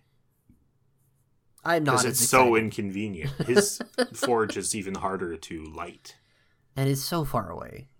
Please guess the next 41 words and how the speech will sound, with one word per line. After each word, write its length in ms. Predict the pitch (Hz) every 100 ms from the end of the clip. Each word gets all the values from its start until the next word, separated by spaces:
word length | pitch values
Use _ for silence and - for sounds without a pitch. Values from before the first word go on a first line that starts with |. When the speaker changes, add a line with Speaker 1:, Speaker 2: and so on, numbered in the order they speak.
| - - _ _ _ _ _
Speaker 2:
Yes. 160 | 95 151
Speaker 1:
He 40 |
lives 440 | 147 147 131 127 -
in 440 | 139 131 117 113 -
the 120 | 127
boonies. 680 | 110 104 87 71 - - - _ _ _ _ - - - - -
Uh, 360 | 123 120 117 117
but 140 | 233
yeah, 120 | 262
Speaker 2:
Yes. 140 | 123 135
Speaker 1:
that 180 | 165 165
was, 180 | 180
uh, 540 | 175 175 170 170 165 160 - _ _ _ _ _ _ _ -
did 140 | 165
the 80 | 175
forest, 400 | - 180 165 -
did 100 | 170
a 40 |
little 180 | 165 165
extra. 340 | 156 147 160
I'm 160 | 151 151
feeling 400 | 214 196 170 139 - _ _ -
really 640 | 127 143 190 196 190 165
spry 600 | 143 - 151 160 160 156
and 300 | 139 117 123
powerful 600 | - 131 131 123 - 113
now. 520 | 110 98 78 58 - - _ _ _ _ -
Speaker 2:
Okay. 360 | 135 - - -
Speaker 1:
At 160 | 165
this 120 | 135 135
point 200 | 143 123
in 40 |
Speaker 2:
So 40 | 117
Speaker 1:
my 80 | 120
Speaker 2:
next 220 | 131 107
Speaker 1:
game. 40 |
Speaker 2:
you're 80 | 143
gonna 200 | 120 117
go 240 | 110 104 110
see 260 | - 117
Robbie. 640 | 113 110 127 82 - -